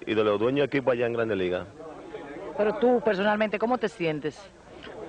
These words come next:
Speaker 1: Bueno, yo personalmente me siento, físicamente me siento muy bien, me, personalmente me siento súper bien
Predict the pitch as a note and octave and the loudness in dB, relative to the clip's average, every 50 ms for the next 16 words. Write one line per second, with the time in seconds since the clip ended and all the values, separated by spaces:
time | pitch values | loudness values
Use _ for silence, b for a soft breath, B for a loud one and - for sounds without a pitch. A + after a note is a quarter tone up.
0 | - - - - - - - - A#2 D3 D#3+ D#3 C3+ C#3+ D#3+ - - E3+ D3+ D3 | -14 -14 -14 -14 -14 -10 -4 0 2 2 2 2 0 0 -2 0 0 -2 -2 -2
1 | D#3 D#3+ D3+ D3 D3 D3 C#3+ C#3+ C3+ C3+ B2+ A#2 - C3 C#3 C3 B2+ B2 - C3+ | -2 -2 0 0 0 0 0 0 0 0 0 0 0 -2 -2 0 -2 -2 -2 -2
2 | C3+ C3+ - - C3 C3 B2 A#2 - B2+ A#2 A#2 A#2+ A#2+ B2 A#2+ A#2 A#2 A#2+ A#2+ | -2 -2 -4 -2 -2 0 0 0 0 0 0 0 0 2 2 2 4 4 4 4
3 | A#2+ B2 A#2+ A2+ G#2+ G2+ - - - - - - G2+ G2+ F#2+ A2 A2+ A#2 A#2 A#2+ | 2 0 0 2 2 2 0 -2 -14 -10 -4 -2 -2 0 2 2 2 2 2 2
4 | A#2+ A2+ A#2+ A2 A2 G#2 G#2 A2+ G#2+ A2 G#2+ - C#3 C#3 A#2+ C#3 C3 A#2+ A2+ A#2+ | 0 0 0 0 0 0 0 0 0 0 0 2 0 0 2 2 0 0 2 2
5 | A#2+ B2 B2 C3 B2+ | 2 2 0 -2 -8